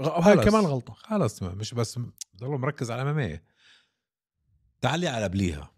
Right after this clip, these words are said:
Speaker 2: ويليام غوميز ضد جو أندرسون بريتو. أوهو.
Speaker 1: تعيس الحظ غوميز.
Speaker 2: أنا رح أقول لك بريتو.
Speaker 1: فاز يانس غموري. فاز على ياسر موري في الثلاثة وعشرين.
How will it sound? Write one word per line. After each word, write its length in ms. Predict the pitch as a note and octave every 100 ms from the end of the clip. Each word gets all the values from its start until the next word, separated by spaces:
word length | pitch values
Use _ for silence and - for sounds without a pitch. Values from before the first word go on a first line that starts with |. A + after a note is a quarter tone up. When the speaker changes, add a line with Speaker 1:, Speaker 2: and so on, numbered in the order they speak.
| _ _ _ _ _ -
Speaker 2:
ويليام 380 | A2+ C#3 C#3+ A#2
غوميز 680 | C3 C3 C#3 D#3+ - - - - G#2
ضد 340 | B2+ A#2 - - -
جو 160 | G#2
أندرسون 440 | A#2+ C3 A#2 A#2 F#2+
بريتو. 360 | G2 F#2 D#2+ - _ _ _ _ _ _ _
أوهو. 420 | E2 - D2+ - _ _ _ _ _ -
Speaker 1:
تعيس 360 | G#2+ C3+ -
الحظ 440 | A2+ - A#2+ G#2+ A2+
غوميز. 640 | G#2+ F#2+ E2+ - - - - - _ _ _ _ _ _ _ _ _ _ _ _
Speaker 2:
أنا 180 | F#2 F2+
رح 120 | D2+
أقول 140 | G2 G#2+
لك 100 | G#2+
بريتو. 380 | C3 D3+ - G#2 _ _ _
Speaker 1:
فاز 460 | - C#3 C#3+ C#3 C#3+ -
يانس 400 | C#3 D3 C#3+ B2+
غموري. 500 | C3 C#3 C#3+ D3 E3+ - - _ _ _
فاز 200 | C3+ C3
على 120 | B2+
ياسر 280 | C3 C3 B2+
موري 220 | C3 C3+
في 60 | B2
الثلاثة 400 | A#2 B2 B2 A2+
وعشرين. 380 | G2 - G2+